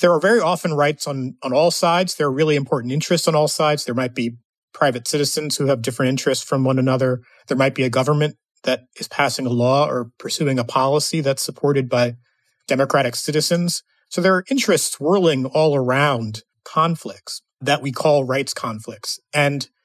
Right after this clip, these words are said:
in a lot of other countries, and this is really the dominant approach, the kinds of questions that get asked are not who has rights and who doesn't, but what is the government trying to do here?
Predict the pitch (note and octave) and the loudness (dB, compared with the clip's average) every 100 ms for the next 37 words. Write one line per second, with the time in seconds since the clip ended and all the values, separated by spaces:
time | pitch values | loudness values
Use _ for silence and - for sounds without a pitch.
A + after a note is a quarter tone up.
0 | _ _ _ - E3 E3+ F3+ D#3+ D3+ C#3+ | _ _ _ 0 4 4 2 2 0 0
1 | - C3 - B2+ A#2+ C3 B2 - C3+ B2 | -6 -10 -8 -6 -4 -6 -6 -4 -2 0
2 | A#2 A#2 C3 C#3 B2 A2+ - - - A2+ | -2 0 0 2 0 -2 -10 -10 -4 -4
3 | G#2 - - _ _ _ _ _ _ D3+ | -6 -12 -16 _ _ _ _ _ _ -6
4 | - F3+ G3 E3+ - E3+ E3 - C#3 A2 | 0 2 2 0 -2 -2 -2 -2 -4 -4
5 | G#2 - A#2+ A#2+ B2 A#2 E3 C#3+ - - | -6 -4 -6 -2 -4 0 0 0 -6 -6
6 | C#3 D3 E3 - F#3+ D#3+ C3 A#2 B2 A#2 | -4 0 -2 -2 -2 0 0 -2 -4 -4
7 | - A#2+ A#2 C3+ C#3 - - _ _ _ | -8 -8 -4 -2 -2 -6 -18 _ _ _
8 | _ _ C3+ C#3+ - _ _ - D#3+ A#3+ | _ _ 0 0 0 _ _ -2 0 2
9 | A3+ F#3 F3 E3+ A#2 D#3+ D3+ C#3 A#2 D#3 | 2 0 0 -2 -2 -2 -2 -4 -6 -6
10 | D3+ D#3 - | -6 -12 -18